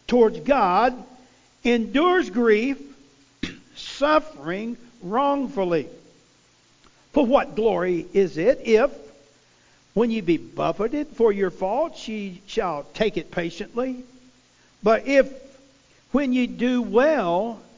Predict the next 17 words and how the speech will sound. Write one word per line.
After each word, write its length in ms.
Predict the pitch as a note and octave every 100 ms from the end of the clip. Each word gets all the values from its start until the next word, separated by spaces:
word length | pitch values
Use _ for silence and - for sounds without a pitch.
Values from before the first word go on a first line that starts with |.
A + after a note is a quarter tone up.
| -
and 180 | E3 D3+
suffer 460 | - A#3 A3+ G#3
for 340 | E3 F#3 F3 F3+
it, 340 | A#3+ C4 - - _ _ -
you 100 | G#3+
take 260 | B3 B3+
it 160 | A#3+ B3
patiently, 920 | - D4 C#4 A#3+ G#3 F3 E3 F3 G#3+ - - _ _ _ -
this 220 | C4+ -
is 120 | E3+
acceptable 840 | D#3 - - G#3 G#3+ E3+ E3 E3 E3 - - _ _ -
with 180 | D3+ C#3+
God." 240 | C#3 D#3 A2 - - _ _ _ _ _
Verse 180 | G3+ G#3+
twenty-one. 540 | - B3 A#3 A3+ F#3+ C#3+ - _ _ _ _ _ _ _ -
"For 140 | G#3
even 560 | D#4 F4 F4+ F4+ F4